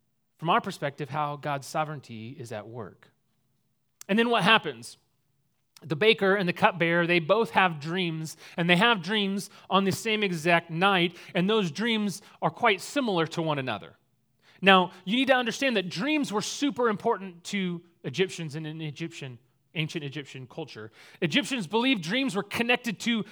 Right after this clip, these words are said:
the other world of the dead or of the gods, and some dreams were actually gifts from the gods to help them. And so the interpretation of these dreams would have been really important to the baker and the cupbearer. But it cer-, t-, it took certain experts,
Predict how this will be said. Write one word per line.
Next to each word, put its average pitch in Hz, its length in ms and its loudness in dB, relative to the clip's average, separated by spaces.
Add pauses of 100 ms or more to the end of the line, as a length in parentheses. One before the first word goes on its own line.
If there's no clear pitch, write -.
(100)
the 196 200 0
other 247 260 8
world 226 340 6
of 175 120 -4
the 185 60 0
dead 226 360 8
or 190 100 2
of 135 120 -2
the 147 60 -4
gods, 214 640 0 (540)
and 185 100 -4
some 294 220 4
dreams 233 320 -2
were 240 80 2
actually 214 380 0
gifts 185 640 0 (140)
from 254 440 2
the 214 60 4
gods 208 440 6
to 185 240 -6 (160)
help 226 320 2 (520)
them. 98 320 -10 (760)
And 160 80 -6
so 226 100 0
the 214 120 0
interpretation 247 680 0
of 202 100 -4
these 180 180 -4
dreams 220 480 -4 (160)
would 240 100 0
have 196 80 2
been 220 220 4
really 330 280 6
important 254 520 0
to - 80 -12
the 196 80 0
baker 208 480 4 (320)
and 185 100 2
the 190 60 4
cupbearer. 151 720 2 (840)
But 214 120 2
it 214 80 -4
cer-, 277 140 -6
t-, 277 160 -4
it 233 100 -6
took 262 160 -6
certain 233 340 -6
experts, 208 800 -4